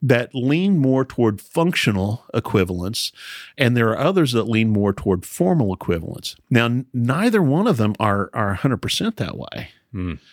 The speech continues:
Speaker 1: Even,
Speaker 2: right.
Speaker 1: even a formal equivalence translation. You mentioned the New American Standard Version.
Speaker 2: Mm-hmm.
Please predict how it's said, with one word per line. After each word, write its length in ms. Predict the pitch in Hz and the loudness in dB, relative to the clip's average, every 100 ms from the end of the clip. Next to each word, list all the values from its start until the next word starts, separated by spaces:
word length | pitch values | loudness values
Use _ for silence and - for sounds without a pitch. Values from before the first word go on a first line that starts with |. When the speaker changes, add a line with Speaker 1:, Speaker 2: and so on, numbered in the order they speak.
| _ - | _ 2
Speaker 1:
Even, 180 | 165 240 | 4 4
Speaker 2:
right. 140 | - | 2
Speaker 1:
even 280 | 156 220 233 | 2 2 2
a 60 | 131 | 0
formal 580 | - - 175 220 202 135 | -2 -4 0 2 2 2
equivalence 440 | - 160 139 120 | 2 2 2 0
translation. 460 | - 113 113 98 127 | 0 0 0 0 2
You 100 | 208 | 4
mentioned 320 | 202 - 127 | 2 2 0
the 60 | |
New 180 | 123 135 | 2 4
American 400 | 160 127 135 165 | 4 2 2 -2
Standard 540 | 147 - 110 104 104 95 | -6 -2 0 2 0 0
Version. 480 | 98 90 90 95 - | 0 0 0 -2 -4
Speaker 2:
Mm-hmm. 260 | 110 98 | -6 -6